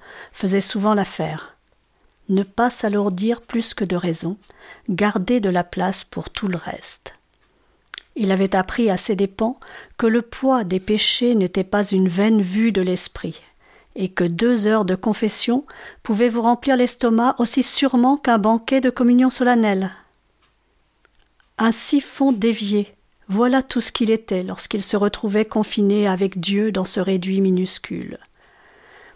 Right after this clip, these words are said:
Un siphon qui devait récupérer dans son culot toutes les salissures de la terre. Les gens s'agenouillaient devant lui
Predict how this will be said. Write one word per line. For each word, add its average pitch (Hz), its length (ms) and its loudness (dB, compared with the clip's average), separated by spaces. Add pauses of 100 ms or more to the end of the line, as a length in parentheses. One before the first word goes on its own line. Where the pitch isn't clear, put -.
(500)
Un 220 120 2
siphon 240 540 0 (100)
qui - 140 -6
devait 202 240 2
récupérer 226 640 -2
dans 220 160 0
son 233 220 0
culot 202 400 -2 (640)
toutes 233 280 -2
les 196 100 0
salissures 185 600 0
de 175 100 -2
la 165 140 -2
terre. - 640 -14 (1080)
Les 180 180 0
gens 196 280 2
s'agenouillaient 190 720 0
devant 180 280 0
lui 185 360 -4